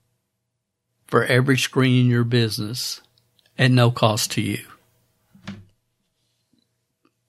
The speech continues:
Is there any reason possible that you wouldn't watch a three-minute video just to learn how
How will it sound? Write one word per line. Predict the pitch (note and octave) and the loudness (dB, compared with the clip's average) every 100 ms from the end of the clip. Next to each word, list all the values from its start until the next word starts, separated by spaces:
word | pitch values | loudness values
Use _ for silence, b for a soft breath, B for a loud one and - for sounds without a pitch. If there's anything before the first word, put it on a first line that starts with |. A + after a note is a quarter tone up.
| _ - | _ 0
Is | C3 | 2
there | A#2+ C3 | 4 6
any | D3 C3+ | 6 6
reason | A#2+ G#2 - - | 4 2 -4 -6
possible | - A2 A2+ A#2 - - _ _ _ _ _ _ _ _ _ _ _ - - | -2 -2 -2 -6 -8 -12 _ _ _ _ _ _ _ _ _ _ _ -10 -2
that | B2+ C#3+ | 0 2
you | B2+ | 2
wouldn't | C3+ B2+ B2 | 2 2 2
watch | B2+ A#2 C3 | 2 0 0
a | |
three-minute | A#2 - C3 C#3 C3+ C3+ | 0 0 0 2 2 2
video | C#3+ D3 C3+ G#2+ | 0 0 2 0
just | G#2+ C3 B2 | -2 -2 -2
to | C3 | 2
learn | B2+ B2 A#2+ | 2 4 2
how | A2+ A2 G#2 B2 | 2 0 -2 -6